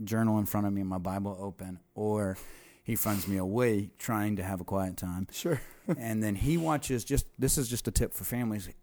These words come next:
Speaker 1: Um, he's still eight. It's hard for him to do, like, super cerebral devotional time, reading the Bible. We do that more at night. We read.
Speaker 2: <clears throat>
Speaker 1: In the morning, he gets fifteen minutes of, um,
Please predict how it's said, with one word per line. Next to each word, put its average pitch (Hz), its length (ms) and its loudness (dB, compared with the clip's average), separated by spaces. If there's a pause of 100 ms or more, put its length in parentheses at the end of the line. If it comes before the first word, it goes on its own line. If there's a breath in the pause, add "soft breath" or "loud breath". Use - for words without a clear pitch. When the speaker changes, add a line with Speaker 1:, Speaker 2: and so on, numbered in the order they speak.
(180)
Speaker 1:
Um, 101 320 -4 (160)
he's 131 240 0
still 117 400 0
eight. 110 280 -2
It's - 180 -10
hard 123 360 -2
for 113 120 -4
him 104 200 -2
to 98 140 -6
do, 95 400 -6
like, 87 240 -10
super 101 340 -4
cerebral 92 640 -6
devotional 90 560 -6
time, 87 480 -2
reading 90 260 -2
the 90 60 -4
Bible. 87 360 -8
We 92 140 -6
do 95 180 -4
that 87 200 -8
more 92 180 -6 (100)
at 87 60 -12
night. 92 480 -12
We 98 120 -6
read. 92 420 4 (140)
Speaker 2:
<clears throat> - 120 -20
Speaker 1:
In 110 140 0
the 104 80 2
morning, 123 400 4
he 113 160 0
gets 117 240 0
fifteen 123 560 -2
minutes 104 440 -4 (120)
of, 95 400 -10 (180)
um, 90 240 -10